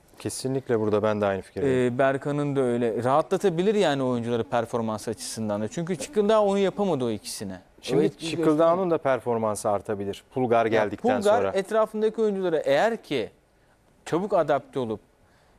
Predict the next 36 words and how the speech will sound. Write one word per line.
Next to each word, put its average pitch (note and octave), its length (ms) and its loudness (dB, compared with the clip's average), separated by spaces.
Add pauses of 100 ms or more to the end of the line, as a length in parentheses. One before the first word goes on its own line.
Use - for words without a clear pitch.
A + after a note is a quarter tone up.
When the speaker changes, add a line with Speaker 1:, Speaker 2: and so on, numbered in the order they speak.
Speaker 2:
e, B2 120 -4
orta D3 400 2
sahadaki F3+ 400 -2
yükü D#3+ 300 -4
eline D#3+ 280 0
alabilirse, D#3+ 440 -2
çünkü D3+ 220 -10
çok F3+ 240 -4
ağır E3 300 2
bir D#3 40 -2
yük E3+ 260 -2
var C3+ 140 2
Speaker 1:
Ama A#2 80 0
Speaker 2:
Galatasaray'da. A#2+ 480 2 (100)
Speaker 1:
orada G3+ 100 4
da D#3+ 40 0
Speaker 2:
Bunu F3+ 100 -2
Speaker 1:
bir F#3 60 -2
Speaker 2:
sırtlanacak F3 600 0
bir E3+ 200 -6
oyuncu F3 360 2
Speaker 1:
Melo D3 220 4
Speaker 2:
bulamıyor D#3+ 140 4
Speaker 1:
beklentisi C#3+ 220 2 (320)
Speaker 2:
Galatasaray. D3+ 60 -8
Speaker 1:
falan E3+ 400 0
böyle D#3+ 260 4
bazen C#3+ 300 2
yazılıyor, C#3+ 500 2
çiziliyor. E3 400 -2
Böyle A#2 200 2
bir B2+ 100 2
Speaker 2:
Yok. C3 180 4
Speaker 1:
oyuncu A#2 140 0
değil D3+ 160 0
Pulgar. D3+ 520 -2